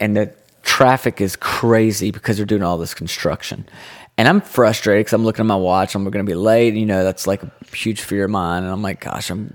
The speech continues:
getting paid to go to this, and now I'm the one showing up late," and blah, blah, blah. And,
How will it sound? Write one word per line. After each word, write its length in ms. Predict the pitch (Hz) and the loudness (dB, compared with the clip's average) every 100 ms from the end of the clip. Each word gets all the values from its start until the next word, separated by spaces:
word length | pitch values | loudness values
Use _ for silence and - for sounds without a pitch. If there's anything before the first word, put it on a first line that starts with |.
| 80 | -10
getting 220 | 95 78 | -8 -8
paid 300 | - 135 135 | -4 0 2
to 40 | 120 | 2
go 160 | 120 | 2
to 80 | 117 | 2
this, 320 | 110 110 104 | 0 0 -2
and 60 | 73 | -6
now 140 | 64 | -6
I'm 180 | 92 120 | -6 -4
the 80 | 117 | -4
one 160 | 113 110 | -6 -6
showing 320 | - 110 110 | -4 -4 -4
up 160 | 104 | -6
late," 340 | 107 107 107 80 | -4 -2 -2 -4
and 120 | 80 | -4
blah, 200 | 98 127 | -2 0
blah, 120 | 117 | 0
blah. 160 | 107 110 - - - - | -2 -4 -8 -18 -18 -8
And, 440 | - 107 104 104 | -2 0 2 0